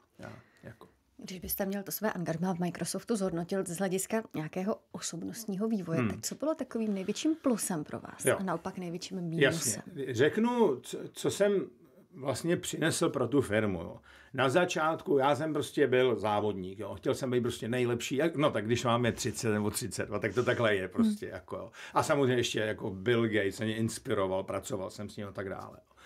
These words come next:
Speaker 1: Potom ale, když jsem měl čím dál tím víc lidí na starosti, a já jsem třeba v osmatřiceti letech už měl dva tisíce lidí na starosti, ta střední a východní Evropa, tak jsem si všiml, že ten vztah musí být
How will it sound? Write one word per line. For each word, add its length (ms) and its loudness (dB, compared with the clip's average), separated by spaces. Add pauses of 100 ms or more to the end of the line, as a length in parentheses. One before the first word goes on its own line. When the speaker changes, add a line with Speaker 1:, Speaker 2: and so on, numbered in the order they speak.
(360)
Speaker 1:
Potom 440 2
ale, 260 6
když 220 4
jsem 200 4
měl 440 4
čím 300 0
dál 240 4
tím 260 2
víc 240 0
lidí 260 2
na 140 2
starosti, 760 -6
a 100 -4
já 100 -2
jsem 180 -2
třeba 200 0
v 80 0
osmatřiceti 1000 -2
letech 320 2
už 140 -6
měl 140 -2
dva 160 0
tisíce 480 -6
lidí 280 -2
na 100 -8
starosti, 680 -14 (520)
ta 100 -8
střední 360 0
a 40 2
východní 400 0
Evropa, 560 0
tak 180 -12
jsem 220 -2
si 160 -6
všiml, 400 -4
že 280 2 (580)
ten 200 2
vztah 360 -2
musí 340 -2
být 300 8